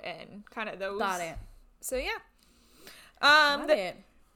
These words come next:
Speaker 1: um, John Negroni, in his little, like, picture infographic, he split it up into two parts. Part one, starting with The Good Dinosaur and ending with Inside Out, and then part two, starting with Coco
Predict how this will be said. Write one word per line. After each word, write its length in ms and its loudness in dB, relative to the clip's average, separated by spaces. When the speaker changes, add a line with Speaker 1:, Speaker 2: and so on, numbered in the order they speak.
Speaker 1:
um, 340 2
John 280 4
Negroni, 580 0
in 220 0
his 600 2
little, 440 2
like, 220 -4
picture 380 -4
infographic, 760 0
he 140 -6
split 280 -4
it 80 -4
up 140 -4
into 220 -10
two 280 -12
parts. 560 -4
Part 320 -6
one, 560 -6
starting 540 -2
with 160 -6
The 60 -10
Good 200 -4
Dinosaur 440 -4
and 160 -8
ending 300 -8
with 120 -12
Inside 420 -10
Out, 340 -4
and 120 -10
then 160 -12
part 300 -14
two, 320 -12
starting 460 -10
with 200 -14
Coco 560 -8